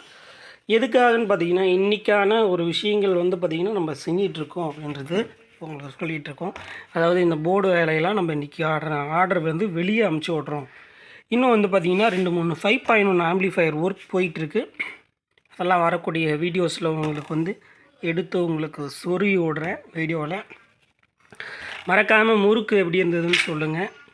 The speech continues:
கலர்ஃபுல் எப்படி இருக்குன்றதையும் கமெண்ட்ஸில் தெரிவிங்க. கண்டிப்பாக வந்து பார்த்திங்கன்னா, கூடிய விரைவில் ஒரு பிரமாதமான முறுக்கு கம்பெனி ஒண்ணு ஆரம்பிச்சிட்டு, கண்டிப்பாக உங்களுக்கு வந்து அதையும்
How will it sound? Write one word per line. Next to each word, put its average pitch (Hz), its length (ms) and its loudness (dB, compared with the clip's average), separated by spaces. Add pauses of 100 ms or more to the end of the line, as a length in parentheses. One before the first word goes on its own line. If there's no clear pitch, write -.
(240)
கலர்ஃபுல் 185 520 0
எப்படி 160 280 -4
இருக்குன்றதையும் 160 720 -6
கமெண்ட்ஸில் 160 580 -6
தெரிவிங்க. 156 440 -6 (1080)
கண்டிப்பாக 220 460 4
வந்து 196 160 2
பார்த்திங்கன்னா, 185 460 2
கூடிய 240 360 2
விரைவில் 190 520 2
ஒரு 180 580 0
பிரமாதமான 214 680 2
முறுக்கு 208 400 0
கம்பெனி 170 420 -2
ஒண்ணு 156 220 -2 (100)
ஆரம்பிச்சிட்டு, 196 500 -2 (100)
கண்டிப்பாக 165 540 -4
உங்களுக்கு 151 440 -8
வந்து 139 240 -10 (540)
அதையும் 175 460 0